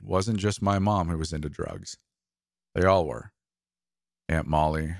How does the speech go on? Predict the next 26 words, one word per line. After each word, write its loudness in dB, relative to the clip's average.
Uncle 0
Dan, -2
even -2
my 0
dad. -2
One 4
night 2
when -4
I -2
was -4
just -2
an 0
infant, -2
things 2
got 2
out 2
of -2
hand 0
while -2
they 0
were -4
using, -4
and -4
my 2
mother 2
overdosed. -4